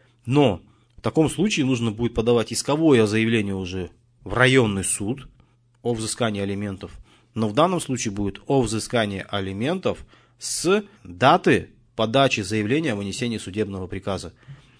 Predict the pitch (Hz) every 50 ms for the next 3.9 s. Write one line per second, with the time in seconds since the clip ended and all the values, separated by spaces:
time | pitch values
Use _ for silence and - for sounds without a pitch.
0 | _ _ _ - 107 101 - - - 127 123 135 123 - 110 - - 113 101 113
1 | 107 - 160 190 202 202 143 87 - - _ _ _ _ _ _ _ _ _ -
2 | 101 110 143 151 139 - 110 110 104 113 127 127 113 110 104 95 98 113 113 -
3 | - 104 95 92 - 104 104 104 104 113 117 113 104 90 - 90 82